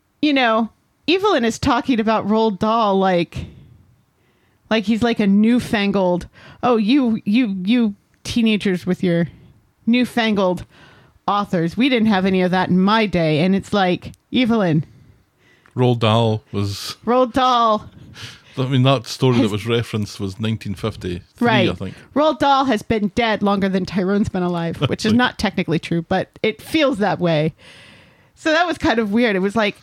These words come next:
Speaker 1: of all of, like, the new Y A authors that they could have referenced, you know, especially ones that have, like,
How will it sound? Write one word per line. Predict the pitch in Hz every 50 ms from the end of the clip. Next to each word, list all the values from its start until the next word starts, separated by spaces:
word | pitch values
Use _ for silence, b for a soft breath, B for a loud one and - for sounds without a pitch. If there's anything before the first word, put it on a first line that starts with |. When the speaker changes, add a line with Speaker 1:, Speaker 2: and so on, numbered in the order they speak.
| b b b b b -
Speaker 1:
of | 240 254 240 - -
all | 269 294 320 370 349
of, | 277 254
like, | 247 233 220 - -
the | - 208 202
new | 190 190 196 202 214 226 233 240 240 233 226 226 220 214 - - - _ _ _ _ _ - - - -
Y | 196 202 185 180
A | 185 175 175 180 165
authors | - 160 160 180 - 180 175 165 -
that | 180 170 -
they | 175
could | 165 - 190
have | 180 170 156
referenced, | 190 196 214 - - 185 165 160 170 - - - - - - _ _ _ _ _ _ _ b b b b b b b b b b b b _ -
you | 226 240
know, | 196 180 165 151 151 156 151 - _ _ _ _ _ -
especially | 196 - - - 208 - - 202 190 185
ones | 190 190 185 180 180 175 -
that | - 175 170
have, | 180 185 165 180 175 170 180
like, | 185 180 170 151 - -